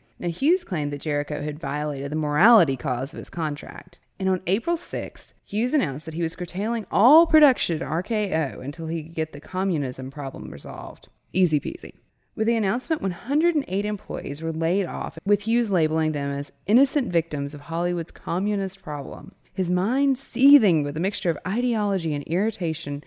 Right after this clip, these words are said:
of his knowledge that, quote, "a goddamn commie"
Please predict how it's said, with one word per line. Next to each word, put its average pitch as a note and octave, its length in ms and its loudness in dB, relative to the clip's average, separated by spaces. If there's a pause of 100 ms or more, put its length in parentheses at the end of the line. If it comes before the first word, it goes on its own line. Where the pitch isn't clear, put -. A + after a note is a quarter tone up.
of F#3 80 -4
his F#3+ 140 0
knowledge D#3+ 500 -2
that, D3 220 -4
quote, E3 340 0 (340)
"a F3+ 120 6
goddamn F#3 1000 2
commie" D#3 500 2